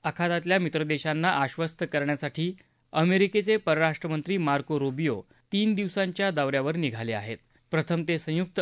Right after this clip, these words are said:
अरब अमिरातीत अबुधाबी इथं भेट देणार असून नंतर कुवेत आणि बहरीनला जाणार आहेत. नंतर ते आखाती देशांच्या सहकार्य संघटनेच्या पदाधिकाऱ्यांची बैठक घेतील.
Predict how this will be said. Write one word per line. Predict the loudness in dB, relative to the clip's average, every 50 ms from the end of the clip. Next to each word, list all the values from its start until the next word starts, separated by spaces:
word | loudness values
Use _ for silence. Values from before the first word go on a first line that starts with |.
| -2
अरब | 0 0 0 2 2
अमिरातीत | 0 0 2 2 2 0 2 0 -2 -2 -4 -8 -6 -4
अबुधाबी | -2 0 2 2 2 2 2 2 0 0
इथं | 0 -2 -2 -4
भेट | -2 -2 -2 -2 -2 -2 -2
देणार | 0 0 2 2 2 2
असून | 0 -2 -2 -6 -8 -10 -12 -16 _ _
नंतर | -2 -2 0 2 0 0
कुवेत | 0 0 0 2 2 2 2 2 -2 _ _ _
आणि | 0 2 2 2
बहरीनला | 2 0 2 2 4 4 4 2 2 0
जाणार | 0 0 0 0 0 -2
आहेत. | -2 -4 -8 -12 -14 _ _
नंतर | 2 2 2 4 4 2 2 4
ते | 4 2 2 2
आखाती | -2 -2 -2 -2 -2 0 0
देशांच्या | 0 0 0 0 -2 -2 -2 -2 -4 -4
सहकार्य | -2 -2 -2 0 2 2 2 2 2
संघटनेच्या | 0 0 0 0 0 0 -2 -2 -2 -2 -2 -2 -4
पदाधिकाऱ्यांची | -2 -2 0 0 2 2 0 0 0 0 0 0 -2 -4 -4 -4
बैठक | -4 -2 -2 -4 -2 -4 -6
घेतील. | -6 -6 -6 -6 -6 -8 -8